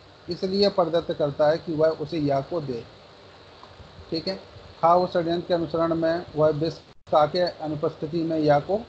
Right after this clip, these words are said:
देता है। खा नहीं है वहाँ पर, फिर भी उसको दे देता है। देखिए, "और उसके द्वारा या की मृत्यु कारित कर देता है।" यहाँ खा हत्या का दोषी है, यहाँ पर खा तो हत्या का दोषी हो गया डायरेक्ट,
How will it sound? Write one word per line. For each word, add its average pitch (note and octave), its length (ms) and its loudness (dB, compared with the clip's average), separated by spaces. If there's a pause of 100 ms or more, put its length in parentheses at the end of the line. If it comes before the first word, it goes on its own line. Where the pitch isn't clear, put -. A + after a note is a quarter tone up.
(280)
देता C3 260 2
है। A#2+ 120 -8 (600)
खा E3 100 6
नहीं G3 180 0
है F#3 60 0
वहाँ C3 200 -2
पर, A#2+ 120 -8
फिर D#3 200 -8
भी E3+ 140 -2
उसको D#3+ 220 -4
दे C#3+ 160 0
देता C3+ 260 -2
है। G3 100 -4 (560)
देखिए, C#3+ 400 -4 (400)
"और F#3 200 6
उसके E3+ 400 -4
द्वारा E3 340 4
या D#3+ 220 0
की E3 160 -4
मृत्यु D3+ 280 -4
कारित D3+ 300 0
कर D3+ 100 -2
देता C#3+ 240 -4
है।" C3 140 -4
यहाँ D#3 320 0
खा - 440 0
हत्या E3 340 2
का F3+ 160 0
दोषी E3+ 360 -4
है, A#2+ 140 -2 (500)
यहाँ B2+ 160 -6
पर E3 140 -2
खा C3+ 280 -2
तो E3 160 0
हत्या D#3 220 -2
का E3+ 100 -2
दोषी E3 240 -4
हो E3+ 80 -2
गया F#3 120 0
डायरेक्ट, F3+ 300 2